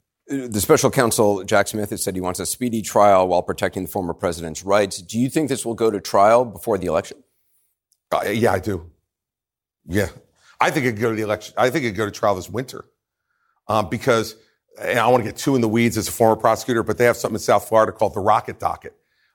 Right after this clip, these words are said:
Speaker 2: Um, they're a district, Southern District of Florida, that ca-, cares about the Speedy Trial Act, which says seventy days from the day of your initial appearance, which is tomorrow.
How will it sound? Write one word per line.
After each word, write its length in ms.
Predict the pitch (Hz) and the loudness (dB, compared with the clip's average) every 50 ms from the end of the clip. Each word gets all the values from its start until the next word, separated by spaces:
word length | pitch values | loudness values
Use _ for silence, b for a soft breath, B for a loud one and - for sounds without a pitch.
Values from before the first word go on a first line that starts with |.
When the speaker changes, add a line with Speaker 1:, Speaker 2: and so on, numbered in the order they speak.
| _ _ | _ _
Speaker 2:
Um, 260 | 95 98 98 98 95 87 | -2 -2 -2 -4 -4 -4
they're 180 | 110 117 123 127 | 0 2 4 4
a 100 | 110 - | 2 2
district, 400 | - 131 113 - - - 117 - | 0 0 0 0 -2 -6 -8 -6
Southern 280 | - - 113 104 107 | 0 0 0 2 0
District 280 | 98 107 - - 104 95 | -4 -6 -8 -6 -8 -8
of 60 | - | -4
Florida, 380 | - 117 120 117 110 101 95 b b b b b b _ | 2 4 4 4 4 2 -2 b b b b b b _
that 360 | - 113 113 - - - _ | 0 0 0 0 -6 -16 _
ca-, 280 | - - - 127 - 101 | -4 0 0 0 0 -2
cares 260 | - - 131 131 127 | 0 2 4 4 4
about 160 | 120 120 107 | 4 0 0
the 60 | - 98 | 0 -4
Speedy 280 | - - 123 113 107 | -6 -4 -2 -2 -2
Trial 300 | 95 - 131 127 135 131 | -2 2 2 4 4 4
Act, 180 | 110 104 101 - | 4 2 0 -2
which 140 | 104 - - | -8 -8 -4
says 260 | - 110 104 101 - b b b b b b _ | -2 -2 -4 -4 -8 b b b b b b _
seventy 460 | _ - - - 151 135 139 135 120 110 | _ -10 0 2 2 2 2 -2 0 2
days 520 | 120 127 139 117 87 87 - - - - _ _ | 4 4 4 2 0 -4 -8 -12 -14 -16 _ _
from 200 | - - 123 110 | -6 -4 -4 -2
the 60 | 104 92 | -2 0
day 240 | - 131 120 120 | 2 2 4 4
of 120 | 113 98 92 | 2 0 -2
your 120 | 98 98 | -4 -4
initial 280 | 104 113 110 - 113 98 | -2 -2 -4 -2 -4 -4
appearance, 420 | - - - 143 135 110 - - | -4 -2 -2 0 0 0 -2 -4
which 160 | 104 95 - | -8 -10 -8
is 100 | 98 95 | -12 -14
tomorrow. 540 | - - 98 95 110 139 143 107 - - b | -12 -14 -8 -4 -2 -2 0 -2 -2 -4 b